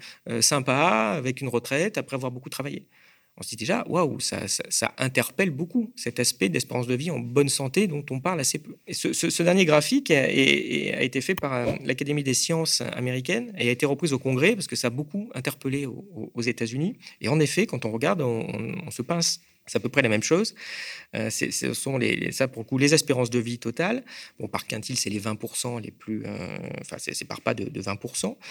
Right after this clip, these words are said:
Et vous regardez sur ce qui se passe, sur la génération qui est née en mille neuf cent trente, en clair, et la génération qui est née en mille neuf cent soixante en foncé. Et qu'est-ce que vous voyez ? Vous voyez qu'au global, l'espérance de vie monte, c'est ce que je vous ai raconté. Mais quand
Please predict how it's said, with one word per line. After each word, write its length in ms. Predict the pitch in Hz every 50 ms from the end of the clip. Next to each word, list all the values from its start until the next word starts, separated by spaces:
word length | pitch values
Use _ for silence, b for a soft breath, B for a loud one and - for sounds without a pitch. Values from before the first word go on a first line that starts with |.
| B B B B B
Et 40 | -
vous 100 | 143 180
regardez 300 | 226 196 233 208 185 160
sur 160 | 151 - 117
ce 60 | - -
qui 80 | 170
se 80 | - -
passe, 160 | 294 330 -
sur 120 | - -
la 60 | 135 127
génération 580 | 147 170 196 190 175 165 160 - - 147 135
qui 120 | 127 - 113
est 20 |
née 80 | 113 113
en 60 | 110
mille 220 | 113 127 165 175
neuf 120 | 147 127 -
cent 160 | - 156 156
trente, 360 | - - 294 359 - - - _ _ _ _ _ _ _ - -
en 60 | -
clair, 380 | - - - 220 277 311 294 190
et 40 |
la 120 | 127 117 117
génération 520 | 147 170 190 196 202 196 190 - 254 269
qui 120 | - - 147
est 20 |
née 60 | 135
en 40 | 123
mille 140 | 123 127 127
neuf 120 | 135 127
cent 100 | - 135
soixante 420 | 131 - 175 170 - 339 349 - 247
en 60 | 190
foncé. 520 | - - 165 147 - - 123 120 - - B B B B B B B B B B B B B B B B -
Et 40 | -
qu'est-ce 280 | - - 370 330 -
que 80 | - 175
vous 360 | 156 165 208 233 254 - - - -
voyez ? 340 | 139 123 143 143 131 131 127
Vous 100 | 120 139
voyez 140 | 180 320 -
qu'au 120 | - 165
global, 280 | 135 135 135 - 247 269
l'espérance 260 | 185 - - 123 113
de 80 | - 117
vie 120 | 156 214
monte, 260 | 247 320 349 - -
c'est 100 | - 143
ce 60 | -
que 80 | - 156
je 40 | 147
vous 120 | 175 185
ai 20 | 202
raconté. 460 | 180 147 - 135 131 - - - - _ _ _ _ _ _ _ -
Mais 80 | - 160
quand 160 | - -